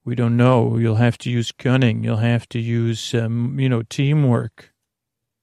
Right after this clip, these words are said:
You'll have to use many things. And so for right now, where you are is, uh, you're camped outside of the doors, which are in front of you, uh,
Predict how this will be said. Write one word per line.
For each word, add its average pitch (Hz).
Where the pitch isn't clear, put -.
You'll 131
have 135
to 151
use 127
many 123
things. 135
And 143
so 156
for 147
right 147
now, 139
where 131
you 123
are 131
is, 120
uh, 127
you're 123
camped 151
outside 120
of 113
the 123
doors, 113
which 117
are 123
in 110
front 120
of 107
you, 117
uh, 120